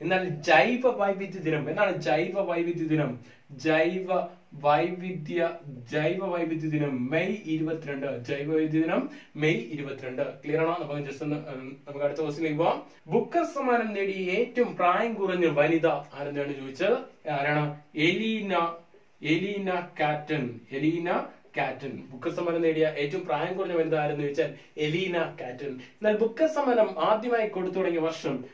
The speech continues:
ആയിരത്തി തൊള്ളായിരത്തി അറുപത്തിയൊൻപത്. ആദ്യമായി ലഭിച്ചത് ആരെന്ന് ചോദിച്ചാൽ പി എച്ച് ന്യൂബി. ക്ലിയർ ആണോ? ആർക്കാണ് ആദ്യമായി ലഭിച്ചത്? പി എച്ച് ന്യൂബി. അദ്ദേഹത്തിന്റെ ഏത് കൃതി എന്ന് ചോദിച്ചാൽ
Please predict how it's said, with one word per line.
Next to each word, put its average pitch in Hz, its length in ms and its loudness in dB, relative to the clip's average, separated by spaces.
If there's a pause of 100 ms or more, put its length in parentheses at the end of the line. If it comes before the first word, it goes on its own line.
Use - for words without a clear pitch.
(180)
ആയിരത്തി 214 600 -2
തൊള്ളായിരത്തി 175 680 -2
അറുപത്തിയൊൻപത്. 151 920 -2 (260)
ആദ്യമായി 165 520 2
ലഭിച്ചത് 156 480 0
ആരെന്ന് 147 420 0
ചോദിച്ചാൽ 139 360 -2 (360)
പി 214 340 0
എച്ച് 196 320 -2 (420)
ന്യൂബി. 156 760 0 (520)
ക്ലിയർ 165 160 2
ആണോ? 175 240 0
ആർക്കാണ് 180 440 0 (240)
ആദ്യമായി 165 360 2
ലഭിച്ചത്? 160 440 4
പി 156 180 -8
എച്ച് 196 360 0
ന്യൂബി. 165 540 4 (100)
അദ്ദേഹത്തിന്റെ 156 380 -2
ഏത് 214 600 2
കൃതി 190 220 -4
എന്ന് 180 180 2
ചോദിച്ചാൽ 151 440 2